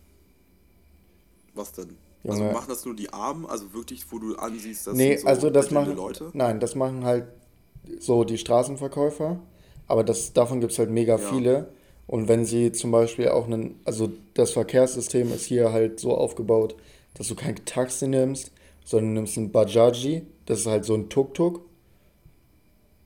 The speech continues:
Speaker 1: Was ist ein Tuk-Tuk? Das ist ein Keks.
Speaker 2: Nein, diese drei Räder-Dinger aus Indien.
Speaker 1: Ach so, ja.
Speaker 2: Ähm, du nimmst entweder das oder du fährst halt auf dem Motorrad mit. Und sobald
Speaker 1: Mhm.
Speaker 2: ich als Weißer da lang gehe, fragt mich jeder, ob ich mitfahren will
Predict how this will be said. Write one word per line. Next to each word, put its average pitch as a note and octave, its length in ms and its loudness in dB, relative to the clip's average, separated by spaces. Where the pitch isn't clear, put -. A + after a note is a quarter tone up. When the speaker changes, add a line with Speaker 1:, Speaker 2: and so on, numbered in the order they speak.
Speaker 1:
Was F#2 120 -16
ist F2+ 60 -20
ein - 20 -20
Tuk-Tuk? - 480 -16
Das - 100 -20
ist - 40 -20
ein - 60 -20
Keks. F2+ 300 -14
Speaker 2:
Nein, A2+ 260 -2
diese G#2+ 220 -4
drei A2+ 440 4
Räder-Dinger C3+ 800 2
aus B2+ 240 -4
Indien. C3 420 -4
Speaker 1:
Ach A2 80 -10
so, G#2+ 380 -6
ja. G2 280 -12
Speaker 2:
Ähm, A2 340 -2
du B2 100 -4
nimmst A#2+ 200 0
entweder A#2+ 360 4
das B2+ 280 4
oder B2 180 2
du A#2+ 60 0
fährst B2 280 -2
halt A#2 240 0
auf D3+ 180 -2
dem A2+ 140 -4
Motorrad G#2+ 520 -2
mit. - 200 -12
Und B2 160 -2
sobald B2+ 400 6
Speaker 1:
Mhm. - 60 -8
Speaker 2:
ich D3+ 240 0
als B2 180 4
Weißer C#3+ 360 6
da A2 100 4
lang G#2 260 0
gehe, A#2 220 0
fragt B2 320 -4
mich A#2+ 140 -8
jeder, B2+ 240 4
ob - 100 0
ich - 120 -12
mitfahren A2 500 -6
will A#2+ 260 -2